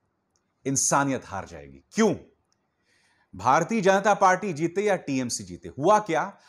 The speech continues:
आपने आठ चरणों में मतदान कराया, आपने इतना फैला दिया, नतीजा लोग जुटते रहे चुनावी सभाओं के लिए, लोगों को ब-, बसों में भर भर के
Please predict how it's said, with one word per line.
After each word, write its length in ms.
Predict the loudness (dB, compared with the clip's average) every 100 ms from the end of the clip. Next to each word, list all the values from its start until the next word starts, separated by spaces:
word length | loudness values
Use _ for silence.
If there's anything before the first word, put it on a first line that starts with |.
| -4
आपने 520 | 4 4 4 -2 -4 2
आठ 320 | 4 6 2
चरणों 400 | 2 4 4 2
में 100 | -2
मतदान 480 | -4 -4 0 -2 -2
कराया, 520 | -6 -8 -8 -10 -12 _ -2
आपने 280 | 0 0 -6
इतना 260 | -8 -4 -4
फैला 500 | -4 -8 0 4 4
दिया, 400 | 0 -6 -8 -14 _ _ _ _ -16
नतीजा 560 | -14 -6 -2 4 2 2 -10 _ _ _ _ _ _ _
लोग 400 | -8 -4 -2 -4
जुटते 420 | -4 -6 2 4 4
रहे 340 | 4 0 -2
चुनावी 420 | -4 0 2 2
सभाओं 380 | 0 0 -2 -6
के 120 | -4
लिए, 200 | -6 -6
लोगों 360 | -4 -4 -4 -6
को 120 | -6
ब-, 220 | -2 -4 -2
बसों 260 | -4 -4
में 180 | -4 -6
भर 140 | -4
भर 160 | -2 -4
के 140 | -4